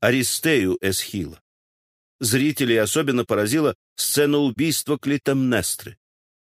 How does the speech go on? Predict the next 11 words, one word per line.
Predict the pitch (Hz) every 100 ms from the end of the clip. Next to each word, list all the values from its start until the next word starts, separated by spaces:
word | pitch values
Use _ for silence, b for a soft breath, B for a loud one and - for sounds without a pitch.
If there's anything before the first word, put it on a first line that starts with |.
| _ _ _ _
Она | 98 110 120
лежит | 127 120 143
на | 127 120
столе, | - 117 135
напоминающем | 131 120 107 107 127 123 - 117 -
операционный, | 107 120 95 - 95 110 135 135 139 - _ _ _ _
вокруг | 110 117 156 139
нее | 131 135 156
какие-то | - 113 120 117 110
шланги, | - 92 131 139 139 120
трубочки, | - 87 151 147 135 - 135